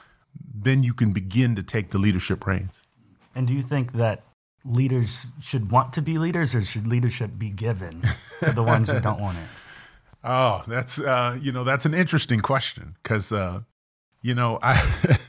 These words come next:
Speaker 1: <laughs> I think leaders should want to be leaders. I, I d-, I don't think you, you can be a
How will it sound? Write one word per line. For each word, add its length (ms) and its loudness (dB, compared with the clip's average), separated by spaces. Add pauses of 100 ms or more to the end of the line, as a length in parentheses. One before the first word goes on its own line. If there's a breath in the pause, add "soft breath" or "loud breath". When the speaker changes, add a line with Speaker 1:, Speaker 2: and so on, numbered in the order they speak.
(100)
Speaker 1:
<laughs> 240 -18
I 100 8
think 260 4
leaders 360 6
should 240 2
want 260 2
to 100 -4
be 140 -6
leaders. 320 -8
I, 220 4
I 80 6
d-, 160 0
I 80 6
don't 160 2
think 200 0
you, 280 2 (640 loud breath)
you 120 6
can 200 4
be 260 6
a 200 2